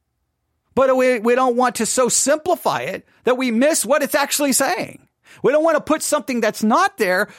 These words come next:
but we don't want to ignore what's there just because we're gonna go with the most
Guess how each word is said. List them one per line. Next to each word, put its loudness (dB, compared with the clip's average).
but 0
we -2
don't 0
want 2
to 2
ignore 0
what's -2
there 0
just -4
because -2
we're 0
gonna -2
go 2
with -2
the 0
most -2